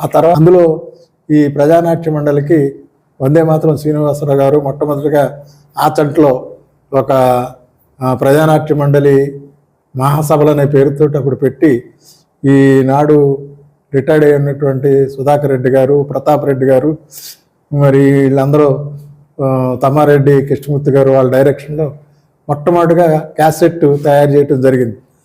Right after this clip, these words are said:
అప్పుడు వందే మాతరం శ్రీనివాసరావు జూనియర్.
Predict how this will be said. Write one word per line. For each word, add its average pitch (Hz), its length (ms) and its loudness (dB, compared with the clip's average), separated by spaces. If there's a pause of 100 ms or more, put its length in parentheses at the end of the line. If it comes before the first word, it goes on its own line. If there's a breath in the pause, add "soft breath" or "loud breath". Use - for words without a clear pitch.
(180 soft breath)
అప్పుడు 156 200 2
వందే 156 260 2
మాతరం 160 320 -4 (640)
శ్రీనివాసరావు 156 640 0 (380)
జూనియర్. 170 380 2